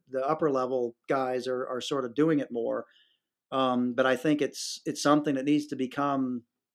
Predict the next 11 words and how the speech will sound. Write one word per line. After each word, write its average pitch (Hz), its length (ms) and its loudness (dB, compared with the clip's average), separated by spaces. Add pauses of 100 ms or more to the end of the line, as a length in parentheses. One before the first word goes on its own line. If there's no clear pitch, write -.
(140)
even 139 260 4
more 165 280 6
so, 120 500 -4 (760)
uh, 131 160 2
something 147 420 4
that 135 140 0
the 139 80 -4
coaches 143 500 0
and 123 120 -2
trainers 139 440 -2
embrace 120 680 -2